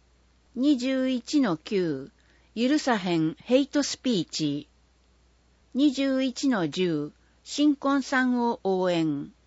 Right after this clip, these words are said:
二十一の十一、エフエム枚方七十七点九メガヘルツ、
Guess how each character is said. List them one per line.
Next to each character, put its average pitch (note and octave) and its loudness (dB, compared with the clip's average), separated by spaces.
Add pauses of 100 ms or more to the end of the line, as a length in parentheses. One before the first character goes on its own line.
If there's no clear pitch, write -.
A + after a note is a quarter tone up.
(960)
二 C#4 2
十 B3+ -2
一 C4 -2
の E3 2
十 F#3+ -2
一、 E3 -6 (580)
エ A3+ 4
フ C#4+ 0
エ D4 2
ム C#4 2
枚 B3 2
方 E3+ -2
七 B3+ 2
十 C4 -2
七 C4+ 0
点 F#3 -4
九 C#4 -2
メ C4+ 0
ガ B3+ -2
ヘ A#3 -2
ル F#3 -2
ツ、 D#3+ -6